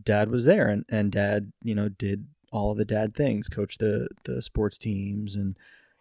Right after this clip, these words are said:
you know, school events. Y-, you know, my parents, uh,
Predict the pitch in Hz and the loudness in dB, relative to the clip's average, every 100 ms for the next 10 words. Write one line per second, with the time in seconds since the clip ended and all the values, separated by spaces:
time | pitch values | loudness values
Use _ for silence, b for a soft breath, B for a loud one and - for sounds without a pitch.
0 | b - 113 92 - _ - _ - - | b -6 -4 -4 -8 _ -20 _ -14 -4
1 | 120 110 104 107 104 104 101 - - - | 0 2 2 0 0 -2 -2 -6 -10 -14
2 | _ - - - - 107 107 107 104 - | _ -20 -14 -14 -10 -6 -4 -2 -2 0
3 | 104 104 - - _ _ - 113 | 0 -2 -6 -16 _ _ -10 -10